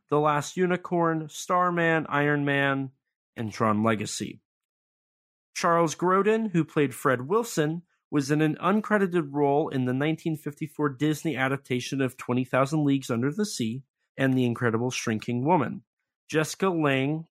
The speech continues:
played Dawan. John Randolph played Captain Ross. Rene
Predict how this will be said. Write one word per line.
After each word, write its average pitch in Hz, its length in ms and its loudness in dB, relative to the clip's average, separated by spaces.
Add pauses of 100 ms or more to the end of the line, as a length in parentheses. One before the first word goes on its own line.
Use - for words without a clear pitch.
played 123 340 -2
Dawan. 123 680 2 (420)
John 143 320 2
Randolph 165 720 2
played 127 320 -4
Captain 110 480 -4
Ross. 147 720 0 (640)
Rene 165 840 2